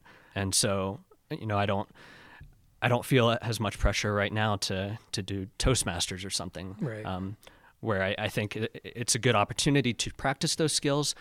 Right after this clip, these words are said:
Speaker 1: but it's just not the same amount of practice that, that I got from speech and debate. You know, I, something that you may or may not remember, but, uh, you always told us that when you go into a competition round,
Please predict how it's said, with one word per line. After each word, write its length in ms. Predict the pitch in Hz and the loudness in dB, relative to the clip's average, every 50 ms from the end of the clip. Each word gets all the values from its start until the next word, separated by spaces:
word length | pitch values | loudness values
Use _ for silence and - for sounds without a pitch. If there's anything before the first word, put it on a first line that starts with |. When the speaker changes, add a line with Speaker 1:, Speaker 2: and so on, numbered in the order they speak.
| - - - | -12 -6 -4
Speaker 1:
but 100 | 117 113 | -4 -2
it's 200 | 110 - - - | 0 -2 -2 -2
just 240 | - - 123 - - | -2 -2 0 0 2
not 220 | 117 110 113 - - | 2 2 0 0 -2
the 80 | - | -2
same 440 | - - - 104 104 101 98 101 101 _ - - _ _ _ _ _ _ - | 0 0 0 0 -2 -4 -4 -6 -6 _ -16 -20 _ _ _ _ _ _ -8
amount 320 | - 104 101 104 107 110 104 | -4 0 2 4 4 4 4
of 80 | 95 | 2
practice 380 | - - 104 95 - - 104 - | 0 0 0 0 0 -2 -4 -4
that, 200 | - 95 92 92 - - | -4 -4 -6 -6 -6 -6
that 100 | 101 95 | -4 -4
I 100 | 95 92 | -2 -2
got 180 | 101 92 - - | -2 -4 -6 -6
from 120 | - 98 | -8 -8
speech 300 | - - - 90 - - | -8 -8 -8 -8 -8 -8
and 60 | 87 | -8
debate. 300 | 92 - - 92 101 - _ - - - - - - - - _ _ _ - | -8 -8 -8 -8 -8 -10 _ -20 -20 -20 -20 -20 -20 -20 -20 _ _ _ -6
You 120 | 131 110 | -4 -2
know, 80 | 107 104 | 0 0
I, 160 | 104 104 - - - - _ | 0 -2 -4 -8 -14 -18 _
something 340 | - - - 151 143 151 131 | -2 2 2 4 4 4 4
that 160 | 107 104 98 _ - - _ _ _ _ - | 2 2 0 _ -14 -20 _ _ _ _ -6
you 120 | 117 107 | -2 0
may 160 | 104 101 98 | 0 0 0
or 60 | 98 101 | 0 0
may 160 | 104 104 104 | 0 0 2
not 180 | 104 98 98 - | 2 0 0 -2
remember, 320 | 107 104 98 92 95 101 | -2 -4 -2 -2 -2 -2
but, 200 | 95 101 95 101 - - - - - - - | -2 -2 -4 -4 -6 -10 -20 -20 -18 -12 -6
uh, 60 | - 98 | -4 -2
you 200 | 104 101 110 110 | 0 0 0 0
always 200 | 107 104 101 - | 2 0 0 -2
told 200 | - 113 107 104 | -4 -4 -4 -2
us 180 | 101 - - | -2 -2 -2
that 240 | - 117 113 - - | -2 -4 -6 -6 -6
when 100 | 117 113 | -6 -4
you 100 | 110 107 | -4 -2
go 200 | 107 113 107 107 | 0 0 0 0
into 500 | 87 110 110 - - 113 107 104 104 - - | -2 -2 -4 -2 -2 -2 -2 -2 -2 -4 -6
a 80 | 107 101 | -8 -6
competition 580 | - 110 107 98 101 - - 107 - - 98 | -4 -4 -4 -4 -4 -4 -2 -2 0 -2 -2
round, 400 | 92 92 101 95 95 90 98 95 | -2 -2 -2 -2 -2 -4 -6 -8